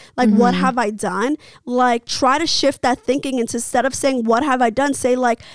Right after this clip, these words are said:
Speaker 1: "Man, I'm becoming something.
Speaker 2: Mm.
Speaker 1: I'm one step closer into my purpose. I'm
Speaker 2: Yeah.
Speaker 1: one step closer into becoming a healthier version of me. I'm one step closer into my calling.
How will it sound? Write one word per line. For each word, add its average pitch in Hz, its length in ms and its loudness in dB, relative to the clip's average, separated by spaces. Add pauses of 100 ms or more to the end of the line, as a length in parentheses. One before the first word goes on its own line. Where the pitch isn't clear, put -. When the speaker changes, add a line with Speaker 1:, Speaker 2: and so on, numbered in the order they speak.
(140)
Speaker 1:
"Man, 254 160 2
I'm 240 140 2
becoming 247 600 -2
something. - 540 -8
Speaker 2:
Mm. 220 320 0
Speaker 1:
I'm 262 220 2
one 269 320 4
step - 280 -2
closer 262 400 0
into 240 300 -2
my 220 140 0
purpose. - 480 -4 (100)
I'm 247 220 2
Speaker 2:
Yeah. - 20 2
Speaker 1:
one 262 200 2
step 285 260 -4
closer 269 360 -2
into 254 200 -4
becoming 233 400 -4
a 220 100 -2
healthier 240 600 -2
version 220 420 -2
of 202 120 -6
me. 214 140 -2 (300)
I'm 247 180 2
one 247 320 2
step - 280 -4
closer 262 340 0
into 247 180 -6
my 214 140 -4
calling. 233 420 0